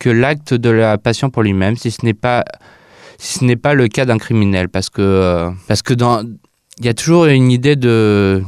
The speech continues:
de crime dans la mise en danger, ce qui est un crime, ce qui n'est pas un crime, euh, est-ce que j'ai le droit de faire ça, est-ce que je n'ai pas le droit de faire ça, euh,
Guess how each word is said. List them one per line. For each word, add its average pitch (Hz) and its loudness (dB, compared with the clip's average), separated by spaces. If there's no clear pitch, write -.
de 113 0
crime 160 0
dans 117 0
la 110 2
mise 110 0
en 107 0
danger, 104 0
ce 107 -6
qui - -8
est 104 0
un 98 0
crime, 147 -2
ce 139 -4
qui 110 -4
n'est 101 0
pas 101 -4
un 98 -4
crime, 147 0
euh, 95 2
est-ce 98 -4
que 113 -2
j'ai 104 -4
le 104 -4
droit 101 -2
de - -8
faire 101 -2
ça, 135 -4
est-ce 143 -4
que 113 -6
je 101 -6
n'ai 101 -4
pas 107 -4
le 98 -4
droit 95 -4
de - -20
faire 98 -6
ça, 151 -2
euh, 110 -2